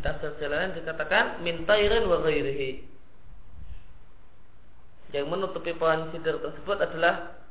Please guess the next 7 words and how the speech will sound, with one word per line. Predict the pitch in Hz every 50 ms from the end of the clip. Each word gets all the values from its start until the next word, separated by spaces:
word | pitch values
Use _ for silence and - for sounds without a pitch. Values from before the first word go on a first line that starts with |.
| - - -
burung | 160 170 190 214 - -
atau | 160 156 165
yang | 165 156 143
lainnya. | 143 139 131 123 117 113 95 - - - - - - - - - - - - - - - - - - - - - - - - - - - - - - - - - - - - - - - - - - - - - - - - - - - - - - - - - - - - - - - - - - - - - - - - -
Ma | - 160 185 196 190 180 160
zaghal | 247 269 302 294 - 262 247 226 240
basaru, | 247 254 254 254 247 240 226 220 - 233 254 277 - - - -